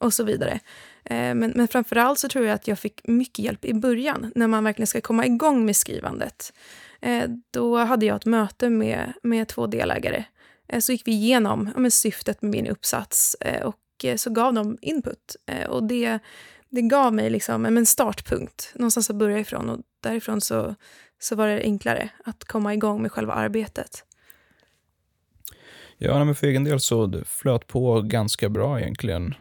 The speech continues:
Speaker 2: Eh, som jag nämnde så, ehm, fick jag ju ett av ämnena, eh, ja, i princip föreslaget för mig av, av, eh, kollegorna.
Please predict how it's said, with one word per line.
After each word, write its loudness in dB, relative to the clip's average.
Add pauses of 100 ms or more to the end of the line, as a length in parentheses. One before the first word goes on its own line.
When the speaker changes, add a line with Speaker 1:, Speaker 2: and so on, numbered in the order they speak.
Speaker 2:
Eh, 0
som -4
jag 0
nämnde 2
så, 2 (120)
ehm, 0
fick -4
jag 2
ju 2
ett -2
av 0
ämnena, -2 (240)
eh, -2 (340)
ja, -2 (200)
i -12
princip -6
föreslaget 0
för -2
mig -4
av, -4
av, -4
eh, -2
kollegorna. -4